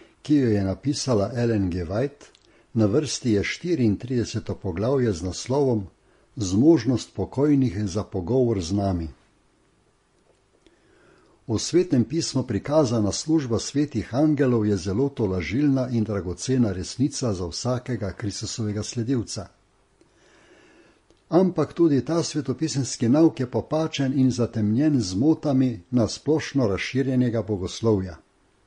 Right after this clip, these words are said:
Nauk o naravni neumrljivosti je vzet iz poganske filozofije. V krščansko vero so ga vpeljali med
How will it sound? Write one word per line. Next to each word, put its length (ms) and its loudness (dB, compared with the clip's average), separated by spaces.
Nauk 520 0
o 80 2
naravni 500 4
neumrljivosti 920 2
je 80 0
vzet 520 -2
iz 260 -4
poganske 680 -2
filozofije. 840 -4
V 100 2
krščansko 760 -2
vero 360 0
so 220 -4
ga 140 2
vpeljali 640 -4
med 160 -2